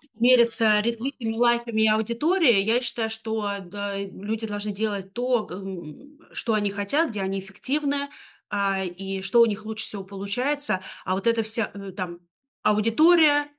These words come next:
лайки, ретвиты, какие-то там,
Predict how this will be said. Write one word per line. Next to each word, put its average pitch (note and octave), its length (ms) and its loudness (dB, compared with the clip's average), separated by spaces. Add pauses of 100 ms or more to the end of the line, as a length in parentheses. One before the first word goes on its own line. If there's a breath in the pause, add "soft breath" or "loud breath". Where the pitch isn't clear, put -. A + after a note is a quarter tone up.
(200)
лайки, C4+ 680 0
ретвиты, C4+ 840 0
какие-то A3 460 -6
там, G3 280 -2